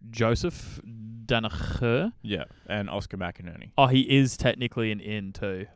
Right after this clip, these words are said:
Speaker 1: I
Speaker 2: Yeah.
Speaker 1: thought I, I thought I was just taking the piss,
Speaker 2: Huh.
Speaker 1: given that he
Speaker 2: Yeah,
Speaker 1: was
Speaker 2: yeah.
Speaker 1: out for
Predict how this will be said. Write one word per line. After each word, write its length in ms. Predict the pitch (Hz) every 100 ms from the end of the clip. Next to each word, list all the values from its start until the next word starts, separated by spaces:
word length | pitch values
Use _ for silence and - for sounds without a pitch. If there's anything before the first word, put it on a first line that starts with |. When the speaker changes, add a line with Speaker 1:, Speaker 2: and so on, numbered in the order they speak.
| -
Speaker 1:
I 100 | 107
Speaker 2:
Yeah. 40 | 107
Speaker 1:
thought 220 | 117 117 -
I, 200 | 110 113
I 100 | 113
thought 220 | 107 113
I 20 | 104
was 140 | 104
just 120 | 101
taking 320 | - 101 95
the 80 | 78
piss, 400 | - 95 87 - - _ _ _ _ _ _ _ _ _ -
Speaker 2:
Huh. 120 | 123 113 - - 117
Speaker 1:
given 240 | 110 95
that 100 | 95
he 80 | 98
Speaker 2:
Yeah, 40 | 95 101
Speaker 1:
was 180 | 87 87
Speaker 2:
yeah. 60 | 87 _ -
Speaker 1:
out 240 | 95 90
for 140 | -